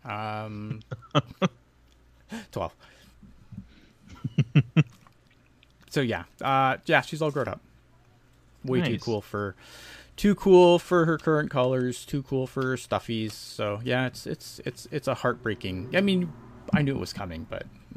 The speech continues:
Speaker 1: it's just,
Speaker 2: Right.
Speaker 1: it's heartbreaking. 'Cause, like, to me, she's, like, itty bitty still. Like, when,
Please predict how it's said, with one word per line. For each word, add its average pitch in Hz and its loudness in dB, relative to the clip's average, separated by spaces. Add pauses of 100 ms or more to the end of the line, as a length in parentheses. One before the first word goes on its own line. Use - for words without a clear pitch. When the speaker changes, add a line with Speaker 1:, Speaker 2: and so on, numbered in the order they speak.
Speaker 1:
it's - -12
just, - -10
Speaker 2:
Right. 104 -6
Speaker 1:
it's - -16
heartbreaking. - -12 (960)
'Cause, 147 4
like, 123 6
to 151 0
me, 139 6
she's, - -6
like, 92 0
itty 107 -2
bitty 107 -2
still. - -6
Like, 101 -2
when, 139 8